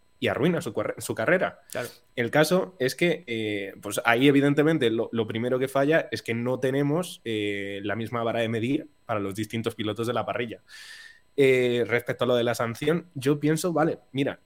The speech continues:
Speaker 1: tú te pon-, o sea, con que ya hayas sancionado a un piloto, que ha sido en este caso Carlos Sainz, ya todos los demás pilotos que hayan cometido una infracción parecida deberían ser sancionados. ¿Que estoy de acuerdo con que haya ese tipo de sanción? No. Quizá hay que cambiar un poco la normativa,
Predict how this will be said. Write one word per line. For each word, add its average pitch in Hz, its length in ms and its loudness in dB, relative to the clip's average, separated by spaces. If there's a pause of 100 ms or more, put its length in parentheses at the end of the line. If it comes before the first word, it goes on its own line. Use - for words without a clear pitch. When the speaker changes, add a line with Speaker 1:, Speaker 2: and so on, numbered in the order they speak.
Speaker 1:
tú 143 100 0
te 160 120 2
pon-, 165 160 0
o - 20 -8
sea, 131 160 -2
con 135 160 -2
que 131 140 2
ya 165 100 6
hayas 180 260 2
sancionado 147 520 -2
a - 20 0
un 135 100 -4
piloto, 123 440 -6 (360)
que 120 120 0
ha 113 60 2
sido 123 180 -2
en 117 60 -2
este 117 140 -4
caso 120 220 -4
Carlos 123 300 -2
Sainz, 147 220 -2 (340)
ya 139 240 4
todos 147 260 4
los 127 160 0
demás 123 220 -2
pilotos 120 360 -2
que 123 80 -4
hayan 120 180 -2
cometido 117 380 -2
una 117 140 -4
infracción 113 400 -6
parecida 113 460 -4
deberían 113 320 -4
ser 110 160 -4
sancionados. 95 600 -10 (300)
¿Que 120 80 -2
estoy 170 200 2
de 208 60 8
acuerdo 180 280 2
con 175 140 2
que 165 320 0
haya 156 400 4
ese 151 180 -2
tipo 151 220 0
de 143 60 2
sanción? 151 480 0
No. 135 340 -2 (180)
Quizá 127 300 0
hay 135 120 0
que 143 280 4
cambiar 127 320 -2
un 107 80 -4
poco 123 240 0
la 123 220 0
normativa, 131 680 -2